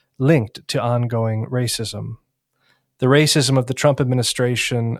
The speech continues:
opened up significant conversations, perhaps in part because his rhetoric was so blatantly offensive to liberal anti-racists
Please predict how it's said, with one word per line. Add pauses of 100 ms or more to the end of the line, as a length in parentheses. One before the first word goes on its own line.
opened
up
significant
conversations,
perhaps
in
part
because (320)
his
rhetoric
was
so
blatantly
offensive
to
liberal
anti-racists